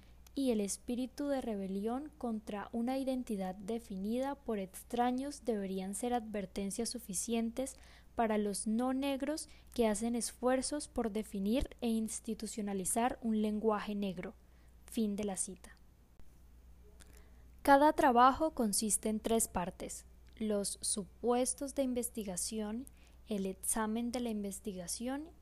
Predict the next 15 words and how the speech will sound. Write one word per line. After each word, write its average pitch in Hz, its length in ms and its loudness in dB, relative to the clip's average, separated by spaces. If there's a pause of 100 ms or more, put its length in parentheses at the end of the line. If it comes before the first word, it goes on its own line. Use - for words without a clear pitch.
(140)
y 226 140 -2
las 202 400 -2
sugerencias 220 920 -6
de 208 120 -4
la 202 60 -4
investigación. 180 920 -10 (920)
Las 226 340 -2
tres 277 380 0 (120)
varían 247 640 -2 (160)
apreciablemente 214 1000 -2
en 233 200 -2
longitud 220 640 -6 (220)
y 226 120 -2
en 202 160 -2
profundidad, 185 800 -6